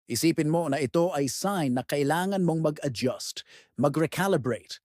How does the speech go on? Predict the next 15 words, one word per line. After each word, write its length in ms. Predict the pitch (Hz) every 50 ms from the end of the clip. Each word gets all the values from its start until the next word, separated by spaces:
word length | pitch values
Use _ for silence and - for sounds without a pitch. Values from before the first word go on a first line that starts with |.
| _ _ _
at 160 | 147 - -
mag-recharge. 840 | - 220 208 202 208 202 - - 151 123 110 85 78 - - - - - _ _ _ _ _ _ _ _ _
Remember, 480 | 175 226 269 285 262 208 123 - - - - - - _ -
you're 160 | 120 147 147
not 240 | 151 190 233 254 -
just 320 | - 143 160 151 - -
surviving. 640 | 175 165 143 110 131 127 135 120 107 - - - _ _ _ _ _ _ _ _ _ _ _ _
You're 240 | - 110 131 147 147
growing. 640 | 117 - 127 127 120 117 107 98 76 - - _ _ _ _ _ _ _ _ _ _ _ _ 113
You're 140 | 117 120 127
not 180 | 143 156 156
just 240 | - 190 185 165 -
tired. 640 | - - - 180 170 135 104 92 85 - - - _ _ _ _ _ _ _ _ _ _
You're 160 | - 156 160 147
transforming. 800 | - 170 165 160 143 - - 143 127 120 107 - - - _